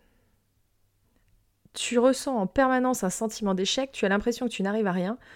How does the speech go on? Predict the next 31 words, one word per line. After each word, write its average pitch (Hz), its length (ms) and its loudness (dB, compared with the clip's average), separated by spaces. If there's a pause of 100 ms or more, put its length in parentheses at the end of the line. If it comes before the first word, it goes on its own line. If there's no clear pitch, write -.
(180)
Commence 269 360 0
déjà 226 360 4
par 196 160 -4
te - 80 -12
fixer 214 380 -6
des 175 260 -2
objectifs 220 680 -2
réalistes 220 640 0
et - 180 -4
atteignables. 196 560 -2 (600)
Et 214 60 4
surtout, - 640 -2 (400)
félicite-toi 262 800 0
quand 202 180 -4
tu 214 200 -4
y 226 80 4
arrives. 175 280 -2 (880)
Pas 285 140 2
besoin 262 300 0
de 262 60 -8
te 196 120 -12
fixer - 320 -6
un 208 100 2
objectif 196 600 -4
de 180 100 -2
devenir, 180 640 -2
euh, 165 160 -8
le, 151 340 -8
la 147 120 -12
numéro 180 800 -2
un, 254 360 0